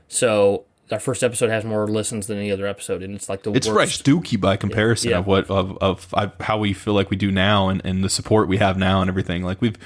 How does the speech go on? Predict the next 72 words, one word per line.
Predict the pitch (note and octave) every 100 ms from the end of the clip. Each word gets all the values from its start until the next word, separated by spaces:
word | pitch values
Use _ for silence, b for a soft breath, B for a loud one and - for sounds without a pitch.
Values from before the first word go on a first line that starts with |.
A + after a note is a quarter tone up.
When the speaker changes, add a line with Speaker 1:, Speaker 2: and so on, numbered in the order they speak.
| B B
Speaker 2:
we've | A#2
come | - G#3+
a |
long | D#3+ D#3
way | D3
in | C#3+
a |
short | - C#3 -
time, | B2 G2
but | F#2
it's, | F#2 -
it's | F#2+
because | - F#2 F#2+
of, | F#2+ F#2+ -
of | F#2
people | - F#2+ F2
like | F2
you | F2
listening. | D#2+ E2+ E2+ E2
And | F2+ - B B B -
like | G#2
Brian | G#2 A2 A2+
has | G2
said | - G2
before, | G2 F#2 F2+ E2+ - b b b b b -
sometimes | - - D#3 C#3+ G2
you | A2
guys | G2+
hear | - G2
that | F#2+
so | -
much. | G2+ F#2+
I | F#2+ A#2
hear | A2 G#2+
that | F#2+
on | F2+
podcasts, | - F#2 F2+ F#2+ F#2+
and | -
they're | F#2+
like, | F#2+ F2+
"Thank | B2 A#2+
you |
so | A#2 B2
much | B2 -
for |
the | G#2+
port-, | - B2+ B2+ - G2
support, | - - C3
guys." | B2+ A#2+ A2
And | F2+
I'll | F#2+
see | -
it | G#2+
on | F#2
YouTube | G2 - G2
videos. | G2 G2+
They'll | G2+
be | G2
like, | F#2 F#2
"Thank | A2 G#2
you |
to | G#2+
all | G#2+
my | G2+
patrons," | - G#2+ A2+ G#2+
and | F#2
they | F2+
list | F2+ -
them. | G2
And | F#2+
it's | -
like, | F2+ -